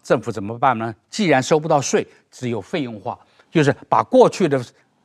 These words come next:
税的概念全部把它费用化，警察多开罚单啦，呃，这个什么执照的费用啦，各种各样稀奇古怪、光怪陆离的费用都会出来啊。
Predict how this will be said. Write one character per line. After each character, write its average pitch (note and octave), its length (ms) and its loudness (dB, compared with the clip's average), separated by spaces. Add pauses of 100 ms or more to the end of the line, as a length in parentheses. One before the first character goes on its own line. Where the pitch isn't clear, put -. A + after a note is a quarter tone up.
(120)
税 C#4+ 240 4
的 D3 100 0
概 C3+ 180 2
念 A#2+ 160 -6
全 D3 240 2
部 A#3 100 0
把 C3 180 2
它 B2+ 60 -4
费 C#3 160 -2
用 B2+ 100 -4
化， A#2 180 -4 (160)
警 G#2+ 200 -10
察 A#2 180 -2
多 D#3+ 160 0
开 D3 180 2
罚 A#2 220 0
单 D#3+ 220 6
啦， E3+ 220 8 (300)
呃， A#2+ 220 -2
这 D3 140 0
个 C3+ 100 0
什 A#2+ 140 -4
么 A#2+ 160 -4
执 C3 200 -6
照 E3 200 6
的 C#3+ 100 2
费 G3 220 4
用 F#3 200 8
啦， E3+ 180 10 (360)
各 C4+ 180 8
种 C#3 200 2
各 F3+ 160 4
样 D#3 120 6
稀 B3 240 2
奇 F#3 140 0
古 A#2 240 -6
怪、 C3 220 2
光 G3+ 260 0
怪 G#3+ 180 6
陆 E3 220 0
离 A2+ 140 -4
的 A#2+ 100 -2
费 D#3 220 2
用 A#2+ 140 0 (300)
都 E3+ 140 6
会 B2+ 280 2
出 - 260 2
来 G#2+ 160 0
啊。 A2 180 -2